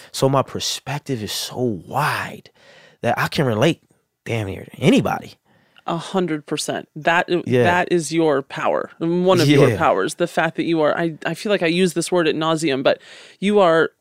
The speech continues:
Speaker 2: so well-rounded.
Speaker 1: Yeah.
Speaker 2: Like, it's crazy how well-rounded you are because you've had the Baltimore experience, you've had the
Speaker 1: Yeah.
Speaker 2: L A experience, you've had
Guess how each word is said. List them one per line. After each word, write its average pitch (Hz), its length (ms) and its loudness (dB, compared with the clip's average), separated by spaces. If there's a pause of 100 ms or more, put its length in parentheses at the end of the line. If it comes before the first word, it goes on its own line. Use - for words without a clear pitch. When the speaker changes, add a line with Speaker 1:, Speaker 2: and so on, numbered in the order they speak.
Speaker 2:
so - 380 0
well-rounded. 143 680 0 (100)
Speaker 1:
Yeah. 143 460 -4
Speaker 2:
Like, 160 180 0
it's 180 200 0
crazy 185 460 0
how 165 180 0
well-rounded 156 500 0
you 143 120 0
are 131 120 2
because 170 320 -2
you've 175 140 0
had 175 320 2 (640)
the 190 100 2
Baltimore 180 360 4
experience, 175 480 0
you've 175 80 -2
had 175 140 2
the 170 60 2
Speaker 1:
Yeah. - 60 4
Speaker 2:
L 170 140 4
A 165 120 4
experience, 170 600 -2
you've 180 120 0
had 180 280 0